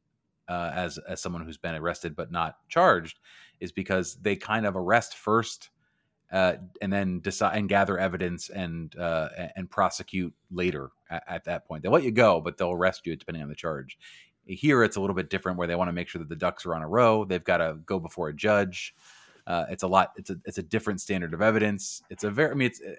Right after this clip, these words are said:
apples and oranges, uh, the legal systems. But, uh, I think my overall takeaway on this was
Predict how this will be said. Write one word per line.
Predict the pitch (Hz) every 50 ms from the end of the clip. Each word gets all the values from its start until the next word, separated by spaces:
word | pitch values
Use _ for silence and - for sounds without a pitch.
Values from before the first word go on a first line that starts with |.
| _ _
apples | - 139 156 160 - 160 135 139
and | 127
oranges, | 113 107 98 82 87 85 87 95 - - - _ _ _ _
uh, | 95 98 98 95 - _ _ -
the | - 101
legal | 98 98 92 90
systems. | - 80 76 - 80 73 69 - - _
But, | 85 73 - _ _ _ _ - - - - - _ _ _
uh, | - 90 87 80 73 - _ _ _ _
I | - 110 127
think | 123 135 123 113
my | 110 107 110 117 123 135 143 139
overall | 131 123 101 101 104 98 95 95
takeaway | - 98 90 - 92 90 85 82
on | 82
this | 85 80 - -
was | 85 80 78 78 78 76 73 - - -